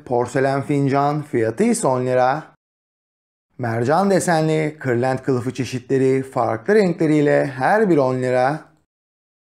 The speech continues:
Makrome askılı saksılar, adet fiyatı on altı lira.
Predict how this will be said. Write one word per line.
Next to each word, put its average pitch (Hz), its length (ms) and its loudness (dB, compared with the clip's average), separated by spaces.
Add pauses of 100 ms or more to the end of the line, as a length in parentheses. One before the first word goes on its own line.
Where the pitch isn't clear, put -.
(160)
Makrome 160 500 0
askılı 160 580 0
saksılar, 131 960 -2
adet 139 380 0
fiyatı 139 340 0
on 127 100 -2
altı 123 300 -2
lira. 127 440 0